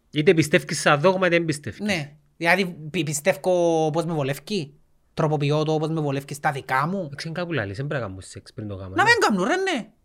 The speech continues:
Speaker 2: Αφού πιστεύεις, κύριε, σαν να τον αυλώσω, γιατί έκαμα σεξ; Γιατί έκαμνες σεξ; Παντρεύτω και ύστερα, κάμ-, και κάθε φορά που κάνεις, κάμνεις και κοπελούι όμως.
Speaker 1: <laughs>
Speaker 2: Να κάνεις και κοπελούι, ναι, δεν κατάλαβα, αφού έτσι είναι η θρησκεία σου.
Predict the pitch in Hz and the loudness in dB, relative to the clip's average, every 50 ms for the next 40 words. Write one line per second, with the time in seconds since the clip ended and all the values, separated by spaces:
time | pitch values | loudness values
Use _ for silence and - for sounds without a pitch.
0 | _ _ _ 320 - 320 269 285 - - 196 185 - 226 208 - - 240 220 220 | _ _ _ -4 -2 0 2 2 2 2 2 0 0 -2 -6 -4 -2 -2 2 4
1 | 226 202 202 202 202 180 156 151 196 262 302 311 320 311 359 359 381 285 185 147 | 4 4 4 4 4 4 4 2 2 0 2 2 2 0 2 2 2 0 0 -2
2 | - - - 120 - - - - - 208 233 285 277 247 170 135 - - - 135 | -4 -6 -10 -12 -14 -18 -20 -12 -10 -6 -4 -4 -4 -4 -4 -8 -10 -12 -12 -14
3 | - - - _ _ _ _ _ _ _ _ _ _ _ 359 359 359 415 440 - | -14 -16 -20 _ _ _ _ _ _ _ _ _ _ _ 0 2 4 4 2 4
4 | - 392 - 359 302 - - 156 143 143 139 196 196 151 - - - - - 226 | 2 0 0 0 -2 -2 -4 -6 -6 -4 0 0 0 0 0 -6 -14 -4 -4 2
5 | 220 277 302 294 285 277 247 208 285 320 370 415 403 - 339 359 392 392 381 - | 6 8 8 10 8 6 8 8 6 6 6 2 2 6 6 6 6 6 4 4
6 | 359 339 277 277 349 415 427 349 - 147 135 127 131 - _ _ _ _ _ _ | 4 4 4 6 6 6 6 4 2 -2 -6 -10 -12 -18 _ _ _ _ _ _
7 | _ - 147 - - - - - - - - - 208 214 262 330 349 - 370 381 | _ -2 -2 -2 -2 -4 -10 -16 -16 -16 -4 2 8 10 10 10 10 8 8 8
8 | 359 320 330 359 403 381 349 359 403 392 381 427 370 294 214 185 170 165 175 180 | 10 10 10 10 10 8 8 6 6 6 6 6 6 4 4 4 2 2 2 2
9 | 302 320 - - 339 302 262 214 - 208 - - - 185 170 165 147 151 | 2 2 2 4 4 4 4 4 0 -2 -4 0 0 0 0 2 0 -4